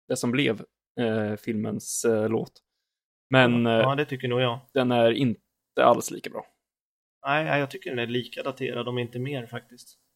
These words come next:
Speaker 2: Den känns... Ja, med just reverbet på hon som sjunger och nej, nej, det är inte bra. <laughs>
Speaker 1: Ja, fast jag vet inte, reverbet var ju å andra sidan bara en, var det inte bara någon demoversion som finns tillgänglig?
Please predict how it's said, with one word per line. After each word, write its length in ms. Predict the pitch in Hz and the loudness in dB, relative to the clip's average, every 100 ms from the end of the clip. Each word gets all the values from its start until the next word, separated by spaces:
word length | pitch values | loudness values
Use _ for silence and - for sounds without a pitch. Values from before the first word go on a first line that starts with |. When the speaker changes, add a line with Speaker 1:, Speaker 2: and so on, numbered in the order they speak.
| - | -16
Speaker 2:
Den 100 | 127 | -10
känns... 640 | - 139 131 - - - 165 | -8 -8 -8 -12 -14 -16 -6
Ja, 500 | 143 147 151 139 - _ _ | -2 0 0 -4 -12 _ _
med 120 | 143 | -4
just 220 | 139 131 | -2 -2
reverbet 680 | 127 139 135 151 147 135 131 | -2 0 4 4 4 0 -4
på 140 | 135 | -4
hon 140 | 131 123 | -2 -4
som 120 | 131 | -6
sjunger 440 | 135 143 131 127 | 0 0 2 -2
och 120 | 120 117 | -2 0
nej, 240 | 127 131 | 2 2
nej, 360 | 123 127 127 127 | 2 -2 -2 -8
det 60 | 127 | -10
är 40 | |
inte 180 | 113 117 | -10 -10
bra. 240 | 110 - _ - | -14 -16 _ -10
<laughs> 140 | 131 - _ _ - | -10 -10 _ _ -18
Speaker 1:
Ja, 280 | - - _ _ | -16 -16 _ _
fast 180 | 143 - | -2 0
jag 80 | 131 | 2
vet 60 | 123 | 2
inte, 40 | 117 | 2
reverbet 480 | 120 120 123 131 | 2 2 0 -2
var 160 | 127 135 | 2 4
ju 40 | 131 | 6
å 20 | |
andra 160 | 127 | 4
sidan 220 | 120 127 120 | 2 0 2
bara 140 | 117 | 2
en, 300 | 113 110 - | 2 -4 -4
var 80 | 127 | -2
det 40 | |
inte 120 | 123 | 0
bara 140 | 123 117 | 2 2
någon 200 | 117 113 | 2 0
demoversion 680 | 127 120 113 117 117 127 117 | 0 0 0 0 -2 -4 -4
som 100 | 110 | -6
finns 120 | 107 | -6
tillgänglig? 380 | 123 120 - | -6 -6 -8